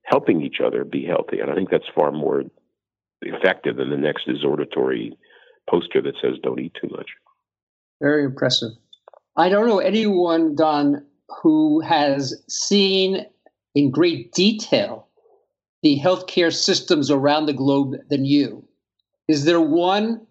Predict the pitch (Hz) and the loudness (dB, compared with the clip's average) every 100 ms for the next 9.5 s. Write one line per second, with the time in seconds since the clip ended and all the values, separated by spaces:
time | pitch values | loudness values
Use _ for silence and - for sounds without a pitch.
0 | - 151 156 160 139 175 143 165 185 - | -6 -2 0 0 2 0 2 0 -2 -4
1 | 135 127 127 131 131 170 208 247 - _ | -4 0 0 2 2 2 0 -2 -10 _
2 | _ 139 143 139 139 139 151 151 143 147 | _ -2 -2 0 0 2 0 0 0 0
3 | - 170 170 208 - _ _ _ _ _ | -2 -2 -2 -2 -8 _ _ _ _ _
4 | _ _ _ _ _ _ _ _ _ - | _ _ _ _ _ _ _ _ _ -20
5 | - - - - 202 214 - 185 110 101 | -20 -20 -6 0 2 2 2 2 2 2
6 | 107 113 92 90 104 - 85 92 85 87 | 2 2 0 0 -2 -2 -2 0 0 2
7 | 92 101 90 80 85 101 95 87 - 87 | 2 2 0 -2 2 0 0 -6 -6 -4
8 | 87 78 76 87 - - 78 71 82 78 | -4 -2 -2 -2 -6 -2 -2 0 -2 -2
9 | 69 76 - 71 78 | -4 -8 -8 -6 -6